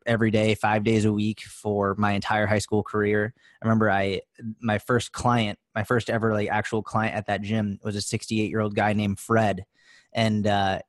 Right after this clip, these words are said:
his only goal was to be able to pick his grandson up without hurting his shoulders. And, um, I,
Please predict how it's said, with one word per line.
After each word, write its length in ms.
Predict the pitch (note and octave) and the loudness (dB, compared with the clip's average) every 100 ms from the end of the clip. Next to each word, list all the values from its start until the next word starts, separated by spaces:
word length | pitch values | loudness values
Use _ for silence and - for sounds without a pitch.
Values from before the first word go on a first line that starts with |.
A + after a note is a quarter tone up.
| _ - | _ -4
his 200 | A2+ A#2 | -2 0
only 300 | C3+ C3 A#2+ | 2 4 4
goal 340 | G#2+ C3 B2+ A2+ | 4 4 6 4
was 160 | A2 | 2
to 60 | - | 2
be 40 | |
able 120 | A2+ | 0
to 80 | G#2 | 0
pick 240 | - A#2 - | 0 0 0
his 120 | G#2+ | -2
grandson 680 | A2 A#2 A#2+ A#2 - A2 G#2 | 0 2 2 0 0 0 0
up 180 | G#2 | -4
without 400 | A2 G#2 G#2 G#2 - _ | -4 -2 0 0 -4 _
hurting 340 | - A2+ G#2 | -2 0 2
his 160 | G2 F#2+ | 0 -2
shoulders. 640 | - B2 A2 F2+ G2 - - - - _ _ - | 2 2 2 0 -6 -12 -16 -20 -20 _ _ -4
And, 320 | A#2+ A2+ G#2+ | 0 2 2
um, 400 | G#2+ G2 F#2+ G2 - _ _ | 2 0 -4 -8 -16 _ _
I, 80 | - | -8